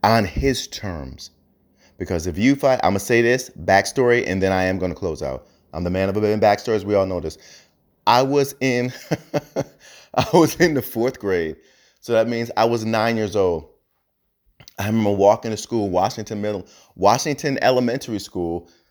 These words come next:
and one day these three kids thought that they was gonna jump me. One of them was, like, the big bully. I remember his, Brian Ego. That was his name. Brian Ego or Brian Ego. Bully, right? And two other sidekicks that he, his hirelings that he had for that day, right?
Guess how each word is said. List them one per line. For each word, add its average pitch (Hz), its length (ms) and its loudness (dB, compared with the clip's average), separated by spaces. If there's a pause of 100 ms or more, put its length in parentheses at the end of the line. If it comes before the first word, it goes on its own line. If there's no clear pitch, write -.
(920)
and 117 300 0
one 139 180 4
day 135 180 4
these 123 220 -2
three 127 200 -4
kids 160 420 -2
thought - 260 2
that 127 100 -2
they 123 100 4
was 123 120 2
gonna 120 220 -2
jump 165 260 -2
me. 76 220 -6 (440)
One 123 300 4
of 165 100 4
them 113 80 -2
was, 101 140 -4
like, 87 180 -4
the 90 80 -10
big 82 400 -6
bully. 87 240 0
I 90 80 4
remember 110 220 -2
his, 80 120 -8
Brian 90 540 -4
Ego. 73 400 -8
That 64 120 -4
was 76 140 -6
his 69 120 -12
name. 60 280 -14
Brian 98 320 -4
Ego 95 260 -2
or 76 60 -2
Brian 80 320 -2
Ego. 69 320 -8 (140)
Bully, - 480 0 (340)
right? 92 360 -2 (480)
And 120 160 2
two 190 240 2
other 131 280 4
sidekicks 113 800 -2
that 95 180 0
he, 110 360 -8
his 95 140 -8
hirelings 110 640 0
that 87 160 -2
he 92 180 -6
had 90 320 -4
for 80 80 -8
that 78 260 -4
day, 76 220 -6
right? 73 340 -6